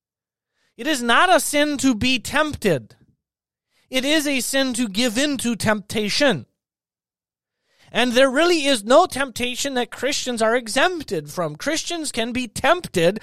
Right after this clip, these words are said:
by each and every sin. And so there are Christians, yes, who are tempted towards homosexuality. I know some of them. There are Christians who feel an attraction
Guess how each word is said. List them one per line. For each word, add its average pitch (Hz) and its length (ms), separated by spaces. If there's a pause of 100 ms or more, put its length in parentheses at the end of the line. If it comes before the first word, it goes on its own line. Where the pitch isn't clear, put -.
(180)
by 311 360
each 254 360
and 277 180 (100)
every 196 460
sin. 294 460 (240)
And 226 160
so 254 180
there 233 260
are 220 280
Christians, 220 600
yes, 302 300
who 269 120
are 202 200 (160)
tempted 262 1000 (520)
towards 208 420
homosexuality. 214 1300 (280)
I 170 260
know 311 220
some 247 280
of 139 160
them. 113 240 (1080)
There 214 200
are 233 240
Christians 220 800 (800)
who 226 200
feel 220 640
an 233 140
attraction 240 1000